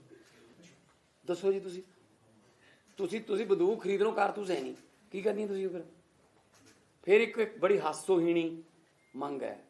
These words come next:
ਹਰਿਆਣੇ ਦੀ ਕਿ ਜਿਹੜੀ ਪ-, ਬੀ ਐਮ ਐਲ ਆਉਂਦੀ ਹੈ, ਜਿਹੜੀ ਭਾਖੜਾ ਮੇਨ ਲਾਈਨ,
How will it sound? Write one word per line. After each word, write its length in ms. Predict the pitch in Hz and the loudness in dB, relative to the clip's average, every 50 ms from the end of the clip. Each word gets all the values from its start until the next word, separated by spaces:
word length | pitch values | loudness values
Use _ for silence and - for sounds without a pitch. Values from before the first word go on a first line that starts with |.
| _ - 131 | _ -14 -10
ਹਰਿਆਣੇ 300 | 127 120 113 110 98 90 | -10 -8 -8 -10 -12 -14
ਦੀ 120 | 87 - - _ _ _ _ _ _ _ _ _ _ _ _ _ _ _ _ - | -18 -20 -20 _ _ _ _ _ _ _ _ _ _ _ _ _ _ _ _ -10
ਕਿ 80 | 170 | -6
ਜਿਹੜੀ 180 | 165 185 196 208 | -4 -4 -4 -6
ਪ-, 260 | 202 - 180 - - - - 156 | -6 -8 -10 -12 -12 -18 -20 -16
ਬੀ 240 | 131 131 151 165 170 | -10 -6 -2 -2 0
ਐਮ 160 | 170 175 175 | 0 0 -2
ਐਲ 120 | 170 170 | 0 0
ਆਉਂਦੀ 220 | 160 143 131 127 131 | -2 -2 -2 -4 -4
ਹੈ, 40 | |
ਜਿਹੜੀ 140 | 127 131 139 | -4 -4 -6
ਭਾਖੜਾ 420 | - - 170 160 147 - - 131 123 | -6 -4 -4 -4 -4 -4 -8 -8 -6
ਮੇਨ 260 | 123 123 117 110 107 | -4 -2 -2 -2 -4
ਲਾਈਨ, 200 | 104 98 92 | -4 -8 -14